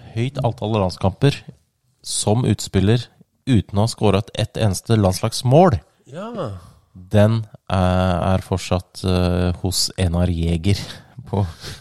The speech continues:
Speaker 1: <laughs> hundre og tjueåtte kamper. Eh,
Speaker 2: For Island.
Speaker 1: null mål.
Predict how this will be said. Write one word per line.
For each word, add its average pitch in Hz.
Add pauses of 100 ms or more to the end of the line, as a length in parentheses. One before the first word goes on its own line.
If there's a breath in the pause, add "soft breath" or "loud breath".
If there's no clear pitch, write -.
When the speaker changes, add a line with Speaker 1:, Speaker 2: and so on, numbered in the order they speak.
(140)
Speaker 1:
<laughs> -
hundre 95
og 90
tjueåtte 87
kamper. - (160)
Eh, 82
Speaker 2:
For -
Island. 82
Speaker 1:
null 92
mål. 82